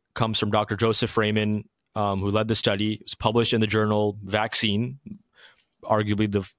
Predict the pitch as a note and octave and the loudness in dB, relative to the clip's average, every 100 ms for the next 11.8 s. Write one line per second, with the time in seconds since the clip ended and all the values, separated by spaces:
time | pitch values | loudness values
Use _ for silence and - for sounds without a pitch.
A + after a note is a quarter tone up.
0 | _ - A#2 A2+ A2+ A2 G#2+ - - - | _ -4 2 4 4 4 2 -2 -6 0
1 | A2 G#2+ A2+ A2 G#2+ G#2 - A2 G#2+ G#2+ | 0 0 0 2 2 -2 -6 0 0 2
2 | A2+ G#2 A2+ G#2 A2 - G2+ G2 G2 - | -2 0 -2 0 -2 0 2 2 0 -4
3 | - - - - - _ A2+ G#2 G2 G#2+ | -20 -20 -20 -20 -20 _ -2 0 2 2
4 | B2 B2 G#2 G#2+ - G#2 B2 - - A#2 | 2 2 0 0 0 0 0 -2 -2 -2
5 | A2+ A2 G#2+ G2 - A2 B2 C3+ C#3 G#2+ | 0 2 0 -2 -2 0 2 2 2 0
6 | G2 F2+ - A2 - A2 G#2+ - A#2+ A2+ | -2 -6 -8 -8 -2 0 0 0 0 2
7 | G#2+ - A2 A2 G#2 G2 - - G#2 F#2+ | 0 0 -2 0 0 -2 -6 -8 -4 -2
8 | G2 G2+ - G#2 G2 G2 - _ _ F#2+ | 0 -2 0 0 0 -2 -6 _ _ -4
9 | F2+ F2 E2+ F#2+ - - A2+ A2 G#2 G#2+ | 0 0 -2 -4 -4 0 2 2 2 2
10 | A#2 A#2+ C#3 D3 - G#2 G#2 G2 G2+ G#2 | 4 2 0 -4 -2 0 0 0 0 2
11 | G#2 - G2+ G#2 G#2+ G#2+ G#2+ | 0 0 0 2 0 0 0